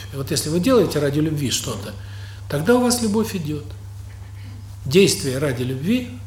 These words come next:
приводит к любви. Действие ради денег приводит к деньгам.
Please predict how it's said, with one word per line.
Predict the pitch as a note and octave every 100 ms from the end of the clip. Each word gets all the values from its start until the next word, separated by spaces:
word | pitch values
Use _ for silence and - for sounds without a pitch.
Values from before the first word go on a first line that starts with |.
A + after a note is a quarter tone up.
| -
приводит | B2+ A2+ E3+ G#3 -
к | C3+
любви. | B2 G#2+ G2+ - - - - - - - -
Действие | C#3+ F3 - E3
ради | D#3 D3+
денег | D#3 A#3 G#3 - G#2 -
приводит | B2 D3+ G3+ C#3+
к |
деньгам. | C#3 B2+ G#2